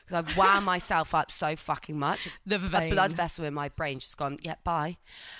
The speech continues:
Speaker 1: Is that
Speaker 2: <laughs>
Speaker 1: you can't argue with thick.
Speaker 2: No,
Speaker 1: And
Speaker 2: you
Speaker 1: this is
Speaker 2: can't.
Speaker 1: what is so annoying, right? I have actually had interesting conversations with people before who have been, uh,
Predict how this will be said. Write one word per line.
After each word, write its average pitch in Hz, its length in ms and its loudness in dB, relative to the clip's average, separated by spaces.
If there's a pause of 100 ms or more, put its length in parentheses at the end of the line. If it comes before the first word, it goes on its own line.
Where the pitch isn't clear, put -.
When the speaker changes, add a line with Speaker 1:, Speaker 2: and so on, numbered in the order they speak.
(880)
Speaker 1:
Is 269 160 4
that 285 220 4 (260)
Speaker 2:
<laughs> - 220 -20
Speaker 1:
you 277 180 -2
can't 269 540 -2 (100)
argue 220 380 -4
with 135 120 -10
thick. - 720 -6 (320)
Speaker 2:
No, 175 120 -4
Speaker 1:
And 220 160 0
Speaker 2:
you 240 60 -4
Speaker 1:
this 311 220 2
is 349 100 0
Speaker 2:
can't. - 100 -4
Speaker 1:
what 240 200 4
is 196 80 -2
so 175 480 0
annoying, 143 520 -2
right? 143 180 -4 (400)
I 269 160 4
have 269 600 -2
actually 190 480 -4
had 147 540 -6 (540)
interesting 240 540 -4
conversations 170 760 -6
with - 160 -14
people 139 320 -10
before - 580 -8 (880)
who 170 100 -4
have 160 500 -4
been, 143 420 -6 (1200)
uh, 151 320 -4